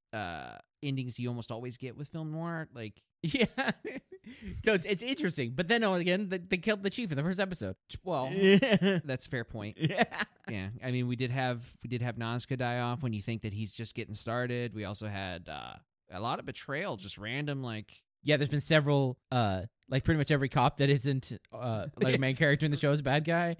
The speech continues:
Speaker 1: Yeah.
Speaker 2: Um, <laughs>
Speaker 1: Right? Yeah.
Speaker 2: yeah.
Speaker 1: So you never know. Um, I mean, I don't know if I pegged it. I could be totally off. I'm just saying, from my experience, if there's a,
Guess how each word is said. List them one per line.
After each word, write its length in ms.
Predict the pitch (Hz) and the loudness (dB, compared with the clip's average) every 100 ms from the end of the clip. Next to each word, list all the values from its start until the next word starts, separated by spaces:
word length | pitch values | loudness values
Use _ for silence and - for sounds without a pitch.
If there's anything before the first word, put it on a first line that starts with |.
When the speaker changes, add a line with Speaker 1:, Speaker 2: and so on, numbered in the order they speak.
| - | 4
Speaker 1:
Yeah. 140 | 208 - - | 6 6 4
Speaker 2:
Um, 440 | 208 180 160 175 | 6 6 8 6
<laughs> 40 | 139 | 4
Speaker 1:
Right? 400 | 113 123 240 208 | 2 2 2 0
Yeah. 420 | 285 233 135 113 104 | 0 0 0 -2 -2
Speaker 2:
yeah. 280 | 196 196 214 | -4 -4 -6
Speaker 1:
So 100 | - | -4
you 80 | 226 | -2
never 160 | 226 220 | 0 0
know. 300 | 220 110 107 - - - - - | 0 -2 -4 -8 -8 -10 -12 -8
Um, 300 | 135 123 120 | -6 -6 -4
I 100 | 165 | -2
mean, 120 | 180 175 | -2 0
I 100 | 165 | 0
don't 140 | 156 | 0
know 120 | 131 | -2
if 80 | 120 | -2
I 80 | 117 | -4
pegged 280 | - 101 95 | -4 -6 -6
it. 60 | |
I 80 | 98 | -6
could 100 | - | -6
be 80 | 113 | -8
totally 380 | - 107 90 82 | -8 -10 -10 -12
off. 200 | 64 98 | -12 -12
I'm 100 | 107 | -10
just 140 | 104 - | -8 -8
saying, 220 | 95 87 | -8 -10
from 140 | 113 | -14
my 100 | 107 | -14
experience, 560 | 80 - 90 80 90 - - - - - | -14 -14 -10 -10 -10 -6 -6 -6 -10 -10
if 180 | 107 - | -10 -6
there's 220 | 107 104 | -6 -4
a, 240 | 95 92 | -6 -8